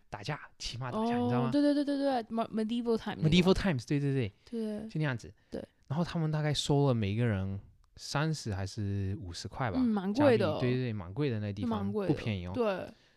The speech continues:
Speaker 1: 然后我们都很嗨，你知道吗？因为那时候我们都学了 Medieval Times，我们的那 project，
Speaker 2: 哦。
Speaker 1: 就 Medieval Times 嘛，
Speaker 2: 嗯。
Speaker 1: 要自己做，创造一个城堡啊，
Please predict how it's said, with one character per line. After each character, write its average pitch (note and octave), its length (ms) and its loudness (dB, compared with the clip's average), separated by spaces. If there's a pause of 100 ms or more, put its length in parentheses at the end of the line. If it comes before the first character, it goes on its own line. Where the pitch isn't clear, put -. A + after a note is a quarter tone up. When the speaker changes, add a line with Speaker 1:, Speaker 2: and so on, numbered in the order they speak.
(100)
Speaker 1:
然 A#2+ 100 -8
后 E3+ 140 0
我 A#2 80 -2
们 A2 100 -6
都 D3+ 120 -2
很 G2 260 -10
嗨， A2 400 -2
你 G#2 80 -2
知 - 60 -8
道 G2 120 -4
吗？ F#2+ 120 -8
因 A#2+ 100 -6
为 C3 80 -4
那 C#3 100 -2
时 B2 140 -6
候 A2+ 60 -2
我 G2+ 40 -4
们 G2+ 80 -4
都 A#2 80 -2
学 F#2 300 -4
了 G2 160 0
Medieval A2 460 2
Times， F#2 500 -8
我 G2 80 -6
们 G2 80 -4
的 A2 100 -2
那 A#2+ 80 0
project， - 640 0 (240)
Speaker 2:
哦。 C4+ 280 0
Speaker 1:
就 B3+ 60 4
Medieval A#2+ 420 4
Times G2 400 -4
嘛， F2+ 100 -10
Speaker 2:
嗯。 A3+ 280 0
Speaker 1:
要 D#3 60 2
自 D3 120 -2
己 C#3+ 120 2
做， D#3 260 2
创 D3+ 260 -2
造 C#3+ 320 2
一 C#3+ 60 -2
个 D3 100 2
城 C#3 400 0
堡 C#3 240 6
啊， A#2+ 340 2